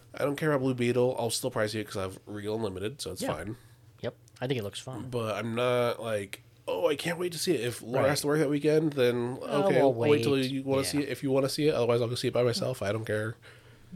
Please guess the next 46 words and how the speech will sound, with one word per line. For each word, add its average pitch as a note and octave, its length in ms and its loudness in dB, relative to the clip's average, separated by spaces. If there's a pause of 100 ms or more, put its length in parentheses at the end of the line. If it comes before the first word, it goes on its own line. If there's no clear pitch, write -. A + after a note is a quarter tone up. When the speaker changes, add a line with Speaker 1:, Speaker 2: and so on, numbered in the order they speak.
(420)
Speaker 1:
Um, G2 560 -6
it's A2+ 180 -4
not A2 180 0
one G#2+ 160 0
like, G2 280 -2
"Oh, C#3+ 320 2 (220)
Indiana C#3 300 4
Jones C#3+ 260 2
is G2+ 40 -10
tomorrow. F#2 380 -6 (100)
Let's - 180 -4
go B2 100 -2
see C3 160 0
it." D#2 220 -6 (120)
It's A#2 220 -8
a, F#2+ 240 -8 (100)
"Oh, F3+ 500 0 (260)
oh A3 100 2
yeah, C#4+ 140 0
this A#3 180 -2
is C#3+ 60 -2
playing. F2+ 360 -4 (140)
Sure, F#3+ 180 0
Speaker 2:
Mm-hmm. C#3+ 80 6
Speaker 1:
why G#2+ 140 4
not?" - 320 -10 (1400)
But - 300 -8
we'll D3 100 0
see E3+ 120 0
how D#3+ 120 4
it D#3 60 0
goes. B2+ 280 -2 (120)
Speaker 2:
Yeah. E3+ 200 2 (880)
Speaker 1:
Um, F#2+ 760 -4
so - 140 0
yeah, F#3 100 0 (480)
uh, B2 340 4
let's B2 300 -2
do D3+ 240 4
the C3+ 160 0
last A#2+ 340 0
segment A2 440 0
of G#2+ 160 0
the G2 80 -8
week F#2 260 -6
then, G2+ 320 -4